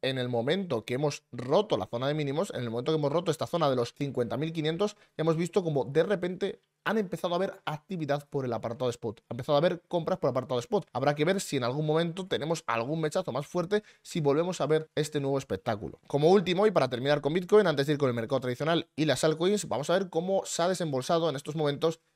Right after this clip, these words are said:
el E T F de Bitcoin. En estos momentos, el día de ayer fue bastante, bastante horrible. Estamos hablando de que las ventas de Grayscale fueron más o menos las que nos suelen tener acostumbradas, unas dos mil, tres mil Bitcoins, unos ciento cincuenta,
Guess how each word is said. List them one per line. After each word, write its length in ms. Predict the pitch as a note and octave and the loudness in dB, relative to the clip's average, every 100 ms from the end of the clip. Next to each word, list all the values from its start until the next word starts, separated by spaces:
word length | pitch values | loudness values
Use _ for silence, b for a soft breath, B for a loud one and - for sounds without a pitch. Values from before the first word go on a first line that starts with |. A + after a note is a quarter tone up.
| _ | _
el 100 | A#2+ | 0
E 60 | G3 | 2
T 100 | G3 | 2
F 140 | B2+ | 0
de 80 | G#2+ | -4
Bitcoin. 360 | C#3+ - C#2 - - | -4 -6 -12 -8 0
En 100 | F3 | 2
estos 200 | F3+ D#3 | 2 2
momentos, 480 | D#3 F3+ G#3+ G#3+ - | 2 4 2 0 -4
el 120 | B2+ | -2
día 100 | F3 | 0
de 60 | |
ayer 140 | E3 F#3+ | 2 2
fue 220 | F#3+ G3+ _ | 2 0 _
bastante, 800 | - C3 B2+ - G3+ G#3 G3 G#3 - | -8 -4 -4 0 0 0 -6 -8 -8
bastante 800 | A#2 G#2 - E3+ E3+ D#3+ D3 _ | -10 -10 -4 -2 -2 -4 -8 _
horrible. 460 | - G2+ A#2+ A2 - - | -8 -6 -4 -6 -6 -8
Estamos 340 | A#2 F3+ F#3 | 0 2 4
hablando 260 | F3 G3 G3 | 4 4 4
de 140 | C#3+ | 4
que 220 | C3 G#2 - | 2 -4 2
las 200 | D3+ E3 | 2 4
ventas 280 | G3+ G3 | 4 4
de 120 | F3 D3+ | 4 2
Grayscale 500 | D3+ D3 C#3+ G#3+ G#3+ | 4 4 4 2 2
fueron 340 | F3+ F#3 C3+ | 2 2 4
más 200 | D#3+ F3 | 2 2
o 60 | E3 | 0
menos 380 | F#3+ F#3 G#3 | 2 2 2
las 220 | F#3+ C3 - | 2 0 0
que 80 | |
nos 120 | C3+ - | -4 -2
suelen 260 | F#3 F3+ | -2 0
tener 200 | D3 E3 | 0 2
acostumbradas, 760 | D#3 C#3 A#2+ F3 F3 F#3 - - | 2 0 -6 -4 2 2 0 -10
unas 260 | - A#2 B2 | -8 -6 -2
dos 220 | B2+ A#2 | -4 -2
mil, 360 | F3 F#3+ F#3 F3 | -2 -2 -4 -6
tres 280 | A#2+ A2 | -4 -4
mil 540 | C#3 E3 F3 F3 D#3 _ | -4 -2 -2 -2 -4 _
Bitcoins, 580 | A2 C#3+ - - A1+ - _ - | -6 -6 -6 -12 -16 -20 _ -12
unos 320 | A2 G2+ - | -10 -10 -10
ciento 360 | - E3 D3 A2 | -6 -4 -2 -6
cincuenta, 720 | - A#2 F#3+ F#3+ F3+ F#3+ G3 | -8 -6 -4 -2 2 2 2